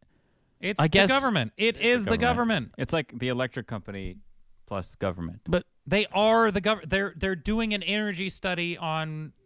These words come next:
Speaker 1: their, do you even know what they're doing in there? You get it, right? That they were trying to spy on the Russians? Like spooky motion at a distance?
Speaker 2: No.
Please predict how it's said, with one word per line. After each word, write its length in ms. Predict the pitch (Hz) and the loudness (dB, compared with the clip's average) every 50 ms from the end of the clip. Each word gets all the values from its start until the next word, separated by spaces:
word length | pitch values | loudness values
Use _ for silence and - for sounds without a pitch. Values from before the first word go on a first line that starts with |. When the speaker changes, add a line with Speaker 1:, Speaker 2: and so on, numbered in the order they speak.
| _ _ | _ _
Speaker 1:
their, 300 | - 151 - - 185 - _ _ _ _ _ _ | -14 -6 -4 -4 -4 -4 _ _ _ _ _ _
do 80 | - 220 | -2 0
you 100 | 302 349 | 0 0
even 160 | 359 339 302 | 0 0 0
know 80 | 277 285 | 0 0
what 80 | 294 | 0
they're 180 | - 285 247 202 | 0 2 0 0
doing 320 | 127 - 165 175 208 214 220 | 2 2 2 2 4 2 0
in 80 | 226 220 | 0 0
there? 260 | 226 240 262 277 - _ _ - | 0 -2 -2 -4 -8 _ _ -4
You 120 | 170 185 | -2 -2
get 200 | 160 196 226 180 | 2 2 2 2
it, 80 | 127 117 | 2 0
right? 280 | 131 127 131 147 - | 0 0 0 0 -2
That 100 | 135 143 | -4 -4
they 100 | 139 160 | -2 -2
were 80 | 160 156 | -2 -2
trying 220 | - 180 165 160 | -2 -2 -2 -2
to 40 | 147 | -4
spy 300 | - - - 151 151 151 | -6 -4 -2 0 0 0
on 80 | 151 147 | 0 -2
the 60 | 139 | -4
Russians? 500 | 127 135 139 - - 165 170 175 - - _ _ _ _ - | -4 -4 -4 -4 -4 -6 -6 -6 -8 -10 _ _ _ _ -4
Like 160 | 147 151 - | -4 -4 -4
spooky 540 | - - - 185 180 165 - 175 170 165 151 - - 156 - | -4 -4 0 0 0 0 0 -4 -4 -4 -4 -8 -14 -18 -14
motion 460 | - 190 147 151 156 151 - 175 165 | -8 -2 0 0 0 0 -2 -4 -4
at 140 | 160 147 139 | -4 -4 -6
a 40 | 139 | -4
distance? 540 | 127 143 139 - - 175 175 180 - - _ _ _ _ _ _ _ _ _ _ _ _ _ - | -4 -4 -4 -2 -4 -4 -4 -4 -6 -10 _ _ _ _ _ _ _ _ _ _ _ _ _ -6
Speaker 2:
No. 220 | - 92 85 73 | -4 -2 -2 -4